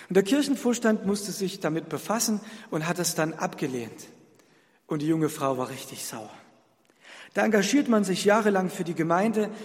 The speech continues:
und dann wird einem der Wunsch-Hochzeitstermin verbaut. Ich hab's mal sachlich gebracht, ne?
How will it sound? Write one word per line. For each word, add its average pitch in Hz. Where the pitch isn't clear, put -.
und 165
dann 175
wird 180
einem 160
der 151
Wunsch-Hochzeitstermin 143
verbaut. -
Ich -
hab's 156
mal 147
sachlich 151
gebracht, -
ne? 214